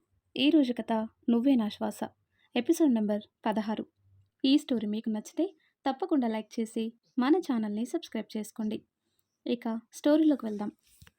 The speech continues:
"మాతో ఆడించాల్సిన గేమ్స్ ఇంకేమున్నాయి ప్రియా?" అని ఆకాష్ భూమి వాళ్ళ వైపు చూస్తుంటే,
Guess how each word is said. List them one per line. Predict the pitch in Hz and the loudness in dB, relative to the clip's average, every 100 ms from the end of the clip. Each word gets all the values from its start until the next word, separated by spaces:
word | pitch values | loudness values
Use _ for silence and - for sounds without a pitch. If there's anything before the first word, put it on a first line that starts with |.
| _ _ _ | _ _ _
"మాతో | 233 226 - 277 | 2 2 4 4
ఆడించాల్సిన | 233 247 285 269 240 240 208 | 4 4 4 2 0 0 -2
గేమ్స్ | 208 233 311 - _ - | 0 0 -2 -6 _ 0
ఇంకేమున్నాయి | 233 262 370 330 254 214 | 2 6 8 8 6 2
ప్రియా?" | 208 202 247 381 _ _ - | 0 0 0 -2 _ _ -2
అని | 233 226 | 2 2
ఆకాష్ | 208 214 220 220 - _ _ - | 0 0 0 0 -6 _ _ -2
భూమి | 214 285 359 | 4 8 8
వాళ్ళ | 294 240 226 | 6 4 2
వైపు | 220 214 | 0 -2
చూస్తుంటే, | 214 196 - 214 269 | -2 -4 -2 -2 0